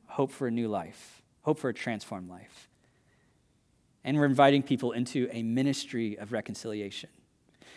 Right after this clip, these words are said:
Um, Paul talks about that. We have been given this ministry of reconciliation. Christ, that God the Father was in Christ reconciling the world to himself and has given us now the ministry to do that as well.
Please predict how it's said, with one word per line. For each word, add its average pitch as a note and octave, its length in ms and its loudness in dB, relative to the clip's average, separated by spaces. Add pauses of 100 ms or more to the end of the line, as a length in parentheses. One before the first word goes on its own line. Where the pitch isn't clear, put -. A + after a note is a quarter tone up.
(180)
Um, B2 180 4
Paul D3+ 240 10
talks C#3 260 6
about B2 240 0
that. F2 240 -8 (400)
We C3 340 4
have C#3 480 6 (500)
been B2+ 140 0
given D3+ 260 4
this B2+ 180 0
ministry A#2+ 380 -2
of A2 100 -4
reconciliation. G2+ 800 -8
Christ, D#3 540 4 (180)
that B2 180 -2
God D#3 380 10
the D3+ 60 0
Father D3+ 400 8
was B2+ 160 2
in D3+ 240 4 (260)
Christ D3 520 8 (180)
reconciling C3 880 4
the A#2 60 -2
world A2+ 280 2
to - 100 -4
himself G2+ 480 -6 (280)
and G#2+ 100 -8
has G#2+ 200 -6
given C#3 280 6
us A#2+ 260 0
now G#2+ 420 -4 (340)
the G#2+ 80 -10
ministry G#2+ 380 -6
to A#2 80 -12
do G#2 180 -8
that G2 120 -8
as F#2+ 160 -12
well. G2 280 -12